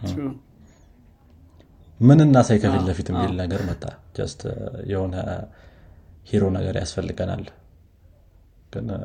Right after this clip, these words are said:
Speaker 2: ምንም
Speaker 1: አዎ።
Speaker 2: አይዲያ ልናገኝ ስላልቻለን just latest ኤፒሶዱን በሂሮ መልክ ማስቀመጡ I think አሪፍ፣ አሪፍ አይዲያ ነበር።
Speaker 1: አዎ፣ it turned out to be ጥሩ፣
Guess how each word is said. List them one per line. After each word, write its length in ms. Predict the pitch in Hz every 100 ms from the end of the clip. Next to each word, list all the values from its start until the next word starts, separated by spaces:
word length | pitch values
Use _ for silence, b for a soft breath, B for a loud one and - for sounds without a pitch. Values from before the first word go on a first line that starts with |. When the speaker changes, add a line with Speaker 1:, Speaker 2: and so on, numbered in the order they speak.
| -
Speaker 2:
ምንም 240 | - 98 95
Speaker 1:
አዎ። 80 | 98
Speaker 2:
አይዲያ 220 | 92 95
ልናገኝ 380 | 90 90 87 90
ስላልቻለን 520 | 87 87 85 101 117
just 240 | 98 87 -
latest 360 | 92 - - -
ኤፒሶዱን 480 | - - 92 107 123 b b b b b b b b -
በሂሮ 260 | 92 92 90
መልክ 240 | 82 80 -
ማስቀመጡ 500 | 80 - 85 85 85
I 100 | 92
think 220 | 87 85 - -
አሪፍ፣ 280 | 92 87 - _ - -
አሪፍ 240 | 95 87
አይዲያ 240 | 85 87 90
ነበር። 300 | 87 82 95 - b b b b b b _ _ _ _ _ _ - - - _ _ _ _
Speaker 1:
አዎ፣ 240 | - 277 214
it 140 | 135 269
turned 220 | 170 175
out 120 | 170
to 100 | 170
be 180 | 160 160 156 151 147 147 -
ጥሩ፣ 200 | - 160